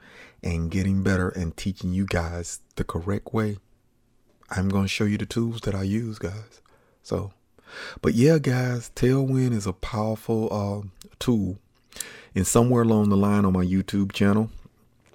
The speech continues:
I will be doing some tutorial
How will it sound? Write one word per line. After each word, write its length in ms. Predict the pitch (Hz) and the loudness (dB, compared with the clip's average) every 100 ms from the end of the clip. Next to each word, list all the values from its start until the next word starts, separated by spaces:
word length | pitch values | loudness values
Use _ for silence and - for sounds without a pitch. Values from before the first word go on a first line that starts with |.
| _ _ _ - - | _ _ _ -16 -4
I 80 | 90 | 0
will 300 | 92 107 117 | 4 6 6
be 160 | 113 104 | 6 4
doing 280 | 107 104 | 4 2
some 200 | 104 - | 0 -2
tutorial 640 | 95 98 - 98 90 87 | -2 -2 0 0 0 -2